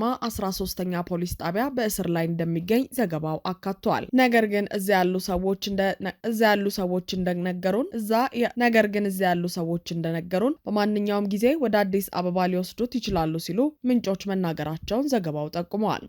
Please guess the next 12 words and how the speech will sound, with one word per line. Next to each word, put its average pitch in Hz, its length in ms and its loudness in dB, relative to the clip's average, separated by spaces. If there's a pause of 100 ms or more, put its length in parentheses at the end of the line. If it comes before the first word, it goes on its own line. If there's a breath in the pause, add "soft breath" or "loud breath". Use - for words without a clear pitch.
ዶክተር 180 360 0
ዳንኤል 190 400 2
በቁጥጥር 214 560 0
ስር 185 200 -2
የዋለው 170 360 2 (120)
የጤና 214 420 2
ባለሙያዎች 165 580 0
የተሻሻለ 170 680 -2
ክፍያ፣ 202 440 -2
የተሻለ 185 440 2
የስራ 190 260 0 (100)
ሁኔታና 190 360 0